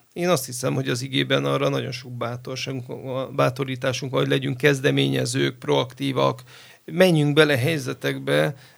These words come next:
Éppen most a József utcában kezdünk egy sorozatot, hogy kik hogyan találkoztak Istennel, milyen istenképük alakult. Egy, egy vasárnap egy személy Ádám Káintól kezdve,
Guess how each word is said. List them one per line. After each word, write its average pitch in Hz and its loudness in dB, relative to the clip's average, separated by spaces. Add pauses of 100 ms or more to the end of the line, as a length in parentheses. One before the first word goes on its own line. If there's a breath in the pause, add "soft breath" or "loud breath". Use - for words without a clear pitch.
Éppen 135 -6
most 131 -6
a 139 -6
József 131 -4
utcában 127 -6
kezdünk 127 -6
egy 123 -6
sorozatot, 131 -2
hogy 135 -10
kik - -12
hogyan 139 0
találkoztak 127 2
Istennel, 135 -4
milyen 139 0
istenképük 127 -6
alakult. 175 0
Egy, 165 -2
egy 147 -8
vasárnap 143 -2
egy 139 -4
személy 139 -2 (360 loud breath)
Ádám 127 -2
Káintól 131 -2
kezdve, 127 -4